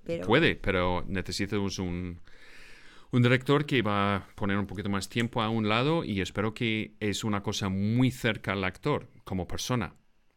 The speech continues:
Speaker 2: ¿Sabes? Con esto, eh, pero, eh, hay un momento que parece es más como documental, ¿sabes? De hacer un, ¿sabes? Una, una película
Speaker 1: Yo no
Speaker 2: sobre
Speaker 1: lo
Speaker 2: un león,
Speaker 1: recomiendo.
Speaker 2: ¿no? Un, ¿sabes?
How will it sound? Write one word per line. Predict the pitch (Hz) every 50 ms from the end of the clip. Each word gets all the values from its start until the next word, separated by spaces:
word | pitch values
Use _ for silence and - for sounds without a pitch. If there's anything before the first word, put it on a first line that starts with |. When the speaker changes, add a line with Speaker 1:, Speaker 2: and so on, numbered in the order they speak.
| _ _ _ _
Speaker 2:
¿Sabes? | - - 95 85 -
Con | - 92 92
esto, | 107 117 - - 156 160 160 151 139 113 95 64
eh, | 71 87 95 82 - - -
pero, | 104 98 92 90 90 87 85 - - -
eh, | - 50 50 - - -
hay | - 98 104
un | 107
momento | 104 101 104 117 120 - 127
que | - 120 104
parece | - - 104 95 104 110 - - 123 120 117 120 113
es | 98 - -
más | 107 101 98 -
como | - 104 101 101 95 95 90
documental, | - 104 95 101 92 90 90 - - 135 - - - - _ _ - - - - - -
¿sabes? | - - 101 - -
De | - 90
hacer | 87 - 107 98 101
un, | 95 95 95 95 92 92 90 87 - - - - - - -
¿sabes? | - - 101 95 87 82 90
Una, | 90 92 90 90 92 90 92 92 -
una | - 107 104 95
película | - 104 110 113 - 120 110 113 113 110 107 104 95 92 - - - -
Speaker 1:
Yo | 190 180 175 202
no | 202
Speaker 2:
sobre | - - 95 117
Speaker 1:
lo | 113 110
Speaker 2:
un | 110 107
león, | 107 107 110 123 123 104 92
Speaker 1:
recomiendo. | 87 87
Speaker 2:
¿no? | 85 90 92
Un, | 95 98 98 98 95 95 92 90 87 92 104 - - -
¿sabes? | - - 101 92 87 85 - - -